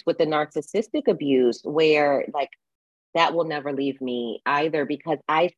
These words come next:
see so many women and men, because there are, you know, men who, who deal with narcissistic abuse, but,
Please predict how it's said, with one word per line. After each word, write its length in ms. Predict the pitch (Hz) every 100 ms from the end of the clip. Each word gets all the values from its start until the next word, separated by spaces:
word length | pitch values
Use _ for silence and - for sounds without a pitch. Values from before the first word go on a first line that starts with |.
| -
see 220 | 180 175 -
so 260 | 180 185 202
many 360 | 202 196 190 180 - _
women 420 | 139 156 175 185 -
and 260 | 196 269
men, 360 | 254 208 220 254
because 320 | 185 175 156
there 200 | 160 165
are, 340 | 160 156 151
you 160 | 151 175
know, 180 | 165 160
men 260 | 156 147
who, 340 | 143 160 151 -
who 120 | 170
deal 220 | 156 151
with 120 | 147 -
narcissistic 600 | 147 - 147 147 151 147
abuse, 280 | 151 147
but, 240 | - 139